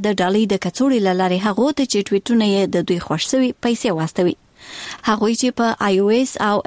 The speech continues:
انډراید ټلیفونونو کې په انګلیسي ژبه ټویټر کاروي، د پنجشنبې له ورځې راهیسې دا نوی آپشن کارولای شي. په دې پیسو کې چې د ټویټر کاروونکو ترمنځ یو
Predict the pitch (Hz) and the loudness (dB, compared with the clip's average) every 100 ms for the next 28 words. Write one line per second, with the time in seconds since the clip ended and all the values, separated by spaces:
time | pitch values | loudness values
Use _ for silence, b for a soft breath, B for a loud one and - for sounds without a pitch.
0 | 214 196 254 214 - - 190 190 220 226 | 0 2 2 0 -2 -4 -2 0 2 2
1 | 214 208 196 190 180 185 190 285 233 175 | 2 0 0 0 2 0 0 0 0 0
2 | - 190 180 - 175 180 277 B B B | -2 0 -2 -2 0 2 2 B B B
3 | 233 247 320 285 269 208 190 190 185 180 | -2 0 2 2 2 2 2 2 0 0
4 | 175 233 - 240 214 185 180 190 - 220 | 0 0 0 0 0 2 2 2 0 -4
5 | - 262 214 - 170 175 175 175 - - | -2 0 0 0 -2 0 0 -2 -4 -8
6 | _ _ B B B B - 320 359 277 | _ _ B B B B -2 0 0 0
7 | 262 285 277 277 247 196 233 240 233 220 | 0 0 0 -2 0 0 0 0 -2 -2
8 | 185 190 220 220 - 180 214 202 190 190 | 0 2 2 0 0 2 2 0 0 2